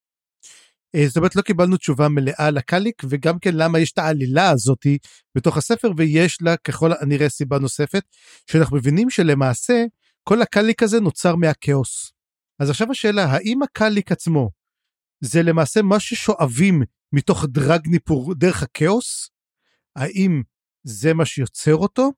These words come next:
למה זה יוצר? הרי אנחנו קיבלנו את ההסבר שלמעשה זה הגיע מהכאוס. זה מהות כאוס.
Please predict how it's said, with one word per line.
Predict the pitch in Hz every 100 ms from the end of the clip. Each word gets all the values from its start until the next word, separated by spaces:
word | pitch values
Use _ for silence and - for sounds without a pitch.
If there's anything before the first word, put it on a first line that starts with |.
| _ _ _
למה | 175 208 269
זה | 233
יוצר? | 233
הרי | 196 180
אנחנו | 190 165
קיבלנו | - 147 208 262
את | 254
ההסבר | 180 - 156 202
שלמעשה | - 160 151 147 226
זה | 208 160
הגיע | 131 175
מהכאוס. | 180 160 - 160 143 - - _ _
זה | 120
מהות | 165 170 262 -
כאוס. | 262 254 165 - -